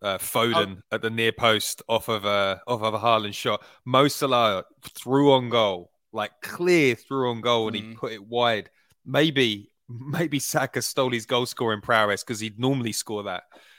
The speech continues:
Speaker 1: Um, be interested to see if this goal gets disallowed. Um, yeah, I'm, I'm with Orange Studio here as well. He said, "Selling Saka would be a crime against humanity." Absolutely, but I would like him to get onto that deal right now, because, uh, I get a little bit, getting a little bit twitchy,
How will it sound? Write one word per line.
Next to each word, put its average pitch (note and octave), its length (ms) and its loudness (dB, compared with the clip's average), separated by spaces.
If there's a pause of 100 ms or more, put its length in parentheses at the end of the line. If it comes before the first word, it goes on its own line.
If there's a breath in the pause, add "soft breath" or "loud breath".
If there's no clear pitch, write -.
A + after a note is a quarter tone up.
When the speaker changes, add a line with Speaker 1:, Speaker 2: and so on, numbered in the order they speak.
(240 soft breath)
Speaker 1:
Um, G#2 360 -4
be A#2+ 80 -4
interested A#2 420 -6
to G2+ 60 -10
see - 160 -4
if G#2 80 -6
this G#2+ 160 -12
goal A2 180 -2
gets G2 180 -8
disallowed. A2 440 -4 (440 loud breath)
Um, A#2+ 380 0 (640)
yeah, B2+ 300 2
I'm, C#3+ 200 0
I'm D3+ 160 2
with D#3+ 120 4
Orange D3+ 300 6
Studio C3+ 380 4
here A#2+ 160 0
as A2+ 120 -4
well. C3 140 4
He A#2 80 0
said, A#2 260 -2
"Selling C#3 300 -2
Saka B2+ 320 0
would A#2 120 -4
be A#2+ 120 0
a G#2+ 40 -2
crime A#2+ 280 0
against A2 240 -10
humanity." A#2 580 -6
Absolutely, B2 600 0
but G2+ 120 -4
I G#2+ 40 -4
would D3 180 -6
like E3+ 200 -6
him D3+ 120 -6
to C3 140 -4
get D#3 320 -2
onto C#3+ 260 -2
that C3 260 -4
deal A2+ 380 -2
right B2 320 4
now, A#2+ 240 0
because, G#2+ 320 -10
uh, G#2+ 280 2
I A2+ 100 -2
get C#3+ 180 -2
a C3+ 40 -2
little D3+ 180 -8
bit, D3+ 260 0 (160)
getting C3+ 160 -2
a C#3+ 40 2
little D#3+ 180 -2
bit - 160 -6
twitchy, - 440 -6